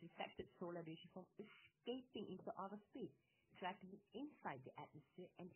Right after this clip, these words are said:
subsequently contributes to global warming. Carbon monoxide, on the other hand, poses a danger to human health because it competes with oxygen to bind with hemoglobin and the red blood cells, thus reducing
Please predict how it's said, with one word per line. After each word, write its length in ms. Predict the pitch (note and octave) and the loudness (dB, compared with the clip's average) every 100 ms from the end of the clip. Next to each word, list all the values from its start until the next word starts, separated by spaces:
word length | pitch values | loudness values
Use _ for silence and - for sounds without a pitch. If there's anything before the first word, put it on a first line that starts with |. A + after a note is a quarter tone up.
| - | -10
subsequently 560 | - - - - F#3+ - | -12 -10 -12 -8 -6 -4
contributes 560 | D#3+ - C4 A3 E3 - - | -6 -2 -2 2 0 0 -6
to 80 | B2 | -2
global 240 | C#3 C#3 D3+ | -2 0 0
warming. 400 | G#3 B3+ G2+ G2+ _ - _ _ | -2 -2 -6 -8 _ -20 _ _
Carbon 240 | - C#3+ C3+ | -4 -2 -2
monoxide, 480 | C#3 F#3 G#3 G3+ C3 | -2 -4 -2 -4 -2
on 80 | |
the 120 | A#2 A#2 | -4 -2
other 160 | B2 A#2 | -2 -2
hand, 320 | D3 D#3+ - F#3 | -2 -2 -2 0
poses 160 | F3+ E3+ | 0 -2
a 80 | D3+ D3+ | -4 6
danger 320 | G3 A3 D#3 | 6 6 0
to 160 | B2 B2+ | -2 -4
human 240 | C3+ B2+ C3 | -2 -2 0
health 240 | F3 B2+ | 0 0
because 240 | C3 - | -2 -8
it 160 | - - | -10 -12
competes 400 | D3 - A3 - | -10 -4 -4 -4
with 120 | B2+ - _ _ - D3+ | -8 -8 _ _ -2 0
oxygen 340 | - - A2+ - | 0 -4 -6 -6
to 80 | B2+ | -2
bind 240 | D#3 D#3+ D3 | -2 -2 -4
with 80 | - | -2
hemoglobin 480 | F3 F3 C3+ B2+ C3 | -2 -2 -2 -4 -4
and 140 | C#3 C#3 | -10 -6
the 100 | B2 | -4
red 160 | B2 - | -4 0
blood 180 | B2+ - | -2 0
cells, 240 | - D3+ G#2+ - _ _ _ | 0 0 0 -8 _ _ _
thus 160 | C3 C3+ - | 0 0 0
reducing 480 | B2 C3 F#3 F#3 | -8 -6 -6 -6